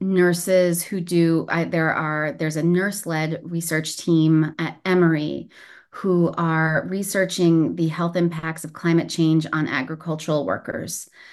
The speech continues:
And how did they know that this was something that they should really investigate? Well, they knew because they had conversations with the workers. <laughs>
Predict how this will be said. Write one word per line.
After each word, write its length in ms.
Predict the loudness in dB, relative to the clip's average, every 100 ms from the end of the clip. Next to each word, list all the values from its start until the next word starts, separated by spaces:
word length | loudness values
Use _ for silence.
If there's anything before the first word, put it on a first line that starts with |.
| -20 -6
And 140 | -2 0
how 180 | 2 2
did 140 | 2
they 140 | 2
know 240 | 4 4 4
that 160 | 2
this 180 | -2 -2
was 140 | -4 -2
something 400 | -4 0 0 0
that 240 | -2 -6
they 320 | -4 -4 -6 -8
should 260 | -6 -2 2
really 280 | 2 4 4
investigate? 680 | 4 2 0 -4 0 0 0
Well, 100 | 0
they 100 | 0
knew 160 | 2
because 280 | 0 0 0
they 100 | 0
had 100 | -2
conversations 800 | -4 -4 -4 -4 -4 -2 -4 -4
with 120 | -4
the 60 | -2
workers. 640 | -2 -2 -4 -8 -12 -14 _ -8
<laughs> 80 | -8